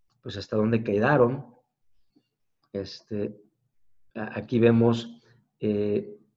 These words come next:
pedazos de la esfera, es decir, trozos gigantescos de la esfera, hasta dónde volaron. Y vemos, bueno, la distancia donde se generaron los diferentes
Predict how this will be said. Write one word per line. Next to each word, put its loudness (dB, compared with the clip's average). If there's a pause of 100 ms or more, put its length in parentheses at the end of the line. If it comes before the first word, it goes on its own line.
(260)
pedazos 4
de 4
la 4
esfera, 4
es -6
decir, -10
trozos 0
gigantescos -4
de -2
la -2
esfera, -2
hasta -2
dónde 0
volaron. 2 (1500)
Y 4
vemos, 8
bueno, 6
la 4
distancia 0 (280)
donde -8
se -14
generaron 2
los 0
diferentes -2